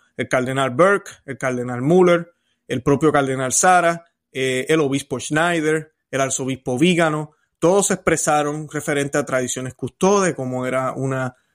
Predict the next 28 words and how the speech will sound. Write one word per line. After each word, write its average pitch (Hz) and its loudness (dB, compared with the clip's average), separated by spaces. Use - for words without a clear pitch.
eh, 123 -2
una 135 0
llamada 139 2
injusta 180 0
por 147 0
parte 139 0
del 131 0
Papa 131 0
Francisco, 151 0
algo, 127 -2
eh, 120 0
sin 131 2
precedentes, 165 0
eh, 117 -8
el 123 -2
te-, 135 -2
eh, 131 -2
el 127 -4
querer 139 0
prohibir 156 2
básicamente 147 0
y 131 0
borrar, 127 0
eh, 127 0
diecinueve 147 2
siglos 143 2
de 131 2
liturgia 131 2